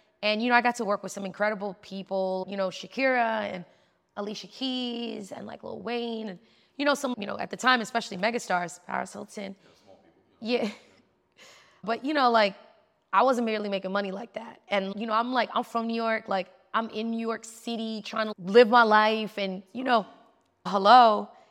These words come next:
Speaker 1: And do I look, you know what I'm saying? And
Speaker 2: <laughs>
Speaker 1: I'm
Speaker 2: You're
Speaker 1: not,
Speaker 2: fancy.
Speaker 1: I'm
Speaker 2: You gotta live
Speaker 1: fifty-five.
Speaker 2: up to that lifestyle.
Speaker 1: You know what I mean? There's a certain quality of life a bitch is trying to hold down. So, again, I was like, "All right, you know, I gotta pivot." And that was important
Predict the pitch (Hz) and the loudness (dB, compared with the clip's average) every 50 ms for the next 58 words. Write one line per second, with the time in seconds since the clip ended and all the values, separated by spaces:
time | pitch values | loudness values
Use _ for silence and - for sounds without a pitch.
0 | _ _ - - 233 233 208 247 269 294 302 311 311 311 - - - - 269 277 | _ _ -2 0 0 2 4 8 8 8 8 6 2 0 -4 -10 -6 -4 -4 -4
1 | 262 - - - 185 135 - - - 202 196 185 180 170 165 143 - 147 165 156 | -4 -4 -4 -2 -2 -2 0 0 2 4 6 6 8 6 6 6 6 8 6 6
2 | - - 110 113 - - - _ - - - 226 220 262 - 196 185 151 - - | 6 2 -4 -6 -8 -10 -14 _ -12 -6 -4 -2 0 4 6 6 8 8 8 8
3 | 160 165 156 151 - 147 131 117 123 131 156 196 - - 98 101 107 - - - | 8 6 4 4 2 2 2 2 2 0 0 -2 -4 -4 -6 -6 -4 -6 -8 -6
4 | 214 233 233 240 240 240 240 240 240 240 233 233 220 220 208 202 - 254 233 226 | -4 -4 -2 0 0 -2 -2 -2 -2 -4 -4 -4 -6 -6 -6 -6 -6 -6 -6 -4
5 | - 220 214 214 202 196 196 185 202 220 208 - - 190 185 - - - - - | -4 -4 -2 -2 -4 -6 -2 2 2 2 2 2 -2 -8 -12 -14 -14 -12 -12 -12
6 | - - - - - - - - - - - _ - - - - - - - - | -10 -10 -10 -10 -10 -10 -12 -12 -12 -12 -14 _ -20 -20 -20 -20 -20 -20 -20 -20
7 | - - - - 240 226 220 208 208 208 - - - - - 226 190 233 240 233 | -20 -4 4 8 10 10 10 8 6 4 2 -2 -8 -6 -4 -2 0 2 2 4
8 | 214 202 202 190 - - 214 214 202 220 220 240 262 254 233 226 - 220 220 208 | 2 2 0 0 0 0 0 0 0 0 2 2 2 2 2 0 -4 -6 -6 -6
9 | 208 202 202 190 - 202 202 214 208 202 202 - 214 202 180 - - - _ _ | -4 -6 -4 -2 -2 0 0 0 -2 -2 -2 -4 -4 -4 -4 -8 -12 -14 _ _
10 | _ _ _ _ _ - - 220 233 269 294 277 254 233 - - 240 240 - - | _ _ _ _ _ -4 0 2 4 4 4 2 0 -2 0 2 2 2 2 0
11 | - - | -6 -10